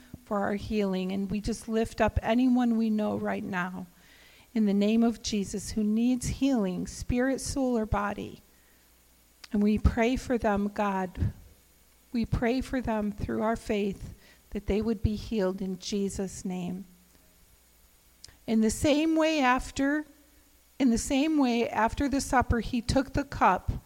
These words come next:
saying, "Let's take your cup and put it up. This cup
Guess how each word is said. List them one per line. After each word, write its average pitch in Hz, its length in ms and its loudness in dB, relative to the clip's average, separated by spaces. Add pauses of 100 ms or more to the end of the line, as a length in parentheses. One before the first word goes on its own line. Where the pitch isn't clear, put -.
(300)
saying, 202 560 -2 (120)
"Let's 262 240 -2
take 262 260 -2
your 285 100 0
cup 262 380 2 (640)
and 220 240 -2
put 214 180 2
it 226 140 2
up. - 340 0 (840)
This 254 260 0
cup 285 420 2